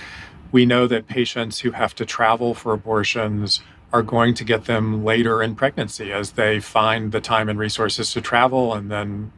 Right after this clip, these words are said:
wait in longer lines in, in those states that are still providing access to that care.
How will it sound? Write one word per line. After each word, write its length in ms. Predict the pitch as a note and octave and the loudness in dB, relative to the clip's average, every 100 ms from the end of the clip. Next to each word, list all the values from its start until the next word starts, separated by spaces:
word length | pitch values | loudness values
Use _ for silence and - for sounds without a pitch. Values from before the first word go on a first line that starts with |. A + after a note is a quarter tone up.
| - | -4
wait 260 | G#2+ A2+ A2 | 0 2 2
in 80 | |
longer 360 | G#2+ A2 A2 G#2+ | 2 2 2 0
lines 540 | G#2 A2+ B2+ A2+ G#2 | 0 0 0 0 -2
in, 320 | G#2 G#2 G#2+ A#2 | -4 -6 -6 -4
in 200 | G#2+ G#2+ | -2 0
those 200 | G#2+ G#2 | 0 0
states 400 | - G#2 G2+ - | -2 -2 -2 -4
that 140 | G#2 | -2
are 140 | G#2 | -2
still 360 | G2 - A#2 A2 | -2 0 2 2
providing 500 | G#2+ A2+ G#2 G2+ G2+ | 0 0 2 2 0
access 400 | G#2 G#2 A#2+ G2+ | 0 0 0 -2
to 120 | - | -2
that 220 | G#2+ G2+ - | -2 -2 -2
care. 440 | C3+ A2+ G2 | 0 2 2